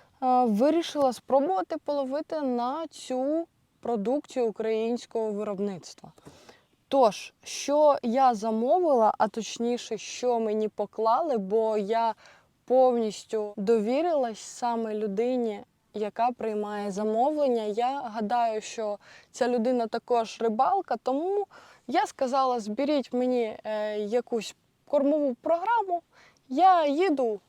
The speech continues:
на риболовлю». Все. Значить, що мені зібрали?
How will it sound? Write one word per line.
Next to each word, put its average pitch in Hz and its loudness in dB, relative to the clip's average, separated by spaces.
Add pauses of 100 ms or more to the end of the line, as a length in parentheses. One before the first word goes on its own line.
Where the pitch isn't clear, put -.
(140)
на 277 -2
риболовлю». 180 -4 (600)
Все. 415 -2 (520)
Значить, 294 0
що 392 0
мені 277 2 (160)
зібрали? 202 4